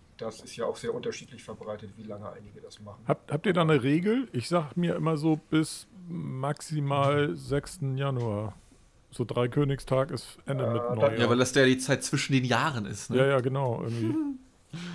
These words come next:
Speaker 1: Da
Speaker 3: Ja.
Speaker 1: bist du aber früh dran. Also ich hab hier im Laden, äh, kommt es jetzt immer noch vor.
Speaker 2: Ja?
Speaker 3: Ach, echt?
Speaker 1: Äh,
Speaker 3: Krass.
Speaker 1: letzte Woche noch vermehrt.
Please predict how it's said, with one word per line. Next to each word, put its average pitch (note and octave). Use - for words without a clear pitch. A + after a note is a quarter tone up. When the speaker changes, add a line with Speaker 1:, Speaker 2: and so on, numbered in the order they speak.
Speaker 1:
Da A#2+
Speaker 3:
Ja. A#2
Speaker 1:
bist A2
du C3+
aber D3+
früh E3
dran. C3+
Also C3
ich -
hab C3
hier A#2+
im A2+
Laden, B2
äh, B2
kommt -
es -
jetzt A2+
immer F#2+
noch -
vor. -
Speaker 2:
Ja? B2+
Speaker 3:
Ach, B2+
echt? -
Speaker 1:
Äh, -
Speaker 3:
Krass. A#2
Speaker 1:
letzte B2
Woche A#2
noch G#2+
vermehrt. -